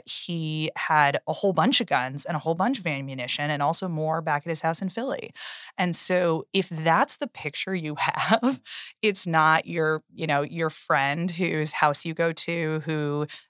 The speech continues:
uh, you know, has a safe storage box for their gun and uses it for responsible, m-, m-, m-, responsible means. It's this, you know,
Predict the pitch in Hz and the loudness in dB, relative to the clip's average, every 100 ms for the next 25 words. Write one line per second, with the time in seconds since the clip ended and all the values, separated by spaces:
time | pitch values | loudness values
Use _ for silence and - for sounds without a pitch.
0 | _ - - 165 190 151 139 147 156 147 | _ -8 -8 -12 -6 -2 0 0 2 0
1 | 143 165 156 - 151 143 151 160 143 - | 0 -2 -2 -4 -4 -4 -2 -2 -2 -4
2 | 165 151 147 151 147 143 143 143 143 147 | -4 -4 -2 0 2 2 0 -2 -2 -4
3 | 147 143 143 135 - - 160 151 151 160 | -4 -4 -4 -6 -12 -2 2 2 2 0
4 | - 147 143 151 147 143 _ - 175 - | 0 0 0 -2 -4 -6 _ -10 -10 -8
5 | - 180 - - _ 196 - - 170 160 | -8 -8 -10 -14 _ -6 -6 -8 -8 -4
6 | 170 - 165 147 151 147 165 165 160 151 | -2 0 0 0 -4 -2 0 0 0 0
7 | 151 - - - 175 160 - - 175 160 | -4 -8 -12 -2 0 0 -4 -4 0 0
8 | - - - 175 160 151 151 | 0 -2 -4 -2 0 0 0